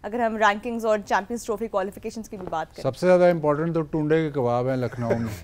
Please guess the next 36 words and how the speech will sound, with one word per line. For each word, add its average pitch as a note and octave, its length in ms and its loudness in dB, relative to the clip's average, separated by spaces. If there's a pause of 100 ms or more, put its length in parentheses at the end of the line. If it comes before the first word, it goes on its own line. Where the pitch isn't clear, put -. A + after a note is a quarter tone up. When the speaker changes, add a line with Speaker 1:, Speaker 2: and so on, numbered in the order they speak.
(360)
Speaker 1:
<laughs> - 400 -12
Speaker 2:
लेकिन E3+ 580 2 (120)
चैंपियंस F3 340 2
ट्रॉफी G3 300 4
इस G3+ 160 0
दफ़ा, G3+ 380 4 (460)
अब B2+ 80 -12
देखिए, D3 340 2
जो E3 380 0
क्वालिफाई F3 480 2
नहीं G3+ 160 -2
किया G#3+ 180 4
वर्ल्ड F3+ 220 4
कप, F#3+ 60 0
वो G3 120 4
वैसे F3 260 4
ही G3 60 2
बाहर D3+ 240 6
है, C#3+ 60 2
वेस्ट D3 260 0
इंडीज़ F3+ 280 0
वैसे D3+ 240 0
ही F3 60 0
बाहर D3 240 4
है, D3 120 2
जिम्बाब्वे C#3+ 500 2
वैसे C3+ 320 0
ही D#3+ 60 0
बाहर B2+ 260 2
है, B2+ 80 2
तो D#3+ 300 -2
इनके D3 320 -2
लिए, F#3 240 4
नीदरलैंड्स F3+ 560 2
के F3+ 120 2
especially, C#3+ 540 -2